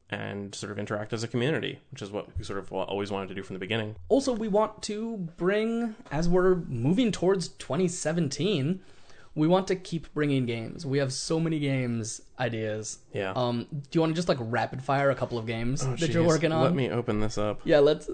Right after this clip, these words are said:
Speaker 2: let's open that folder. I have, like, a mini game that I'm working on called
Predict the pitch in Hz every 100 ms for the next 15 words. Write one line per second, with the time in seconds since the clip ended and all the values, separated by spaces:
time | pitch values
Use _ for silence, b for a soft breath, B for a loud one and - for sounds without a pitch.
0 | - 170 180 165 160 151 147 143 131 123
1 | 156 - - - 127 135 127 135 131 123
2 | - 143 202 185 190 185 175 175 170 160
3 | 160 151 139